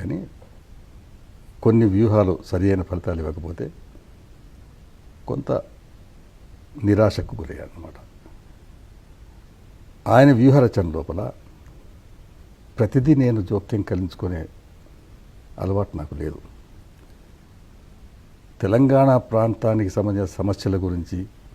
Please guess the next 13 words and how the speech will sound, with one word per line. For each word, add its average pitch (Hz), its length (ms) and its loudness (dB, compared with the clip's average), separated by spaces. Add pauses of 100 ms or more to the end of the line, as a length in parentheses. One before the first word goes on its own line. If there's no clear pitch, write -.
(2750)
కొన్ని 143 240 8 (1300)
సిద్ధాంతాల 113 580 2
గురించి 90 320 -6
చర్చిస్తాను, 92 580 -4
కానీ 104 140 -2 (440)
రాజకీయ 135 500 2 (140)
ప్రక్రియకు 110 520 -2
సంబంధించిన 95 320 -4 (100)
విషయాల్లో 87 380 -6
నేను 95 160 -4
పెద్దగా 90 320 -6 (120)
పట్టించుకోను. 82 560 -12
నేను - 140 -20